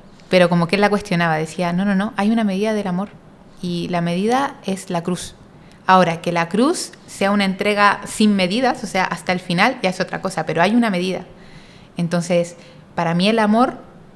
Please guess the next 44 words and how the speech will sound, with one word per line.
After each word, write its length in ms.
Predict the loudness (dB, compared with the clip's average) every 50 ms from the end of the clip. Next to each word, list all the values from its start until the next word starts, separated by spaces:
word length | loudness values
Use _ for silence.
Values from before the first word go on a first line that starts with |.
| -20 -14
está, 480 | -14 -14 -14 -12 -6 -4 -4 -4 -4 -4 -6
es 160 | -8 -8 -6
cruz. 400 | -6 -4 -4 -4 -4 -8 -12 -16 -18 -20 -16 -8
O 100 | -8 -4
sea, 560 | -2 -2 0 0 0 0 0 0 0 -2 -2 0
y, 140 | 2 2 2
y 180 | 4 4 4 4
no, 520 | 6 6 6 6 6 4 2 0 -4 -14 -18 -16 -16 -18 -18 -4
pero 140 | -4 -2 0
no 140 | 0 -2 2
quiero 200 | 2 2 0 2
que 140 | -2 -2 -2
con 160 | 0 0 -2
esto 160 | -2 -2 -6
así 160 | -6 -6 -4
como 200 | -4 -2 -2 -2
no, 380 | 0 0 0 -2 -2 -4 -4 -2
eh, 400 | -2 -2 -2 -2 -4 -6 -8 -10 -16
se 160 | -10 -10 -8 -4
piense 220 | -4 -4 -4 -2
como 140 | -2 -2 -2
en 60 | 0
el 40 | 0 0
amor 180 | 0 0 0 2
en 60 | 2
algo 200 | 2 2 2 2
como 180 | 2 0 0 0
que 80 | -2 -4
te 100 | -4 0
pese, 280 | 0 -2 -2 -2 -8
así 140 | -10 -12 -14 -12
como, 260 | -10 -8 -6 -4 -4
"Ay, 80 | -4
qué 120 | -4 -6 -10
pena, 340 | -4 -4 -2 -2 -2 -4 -4
qué 120 | -4 -6
dolor", 300 | -4 -4 -2 0 0 0 0
no. 140 | -2 -6 -8 -10 -16 -20 -20 -20 -14 -4
No, 200 | 0 2 2 2 2
o 20 |
sea, 120 | 0 -4
es 60 | -6 -4
como 260 | -2 -2 0 0 0
un, 420 | 0 0 2 2 2 0 -2 -4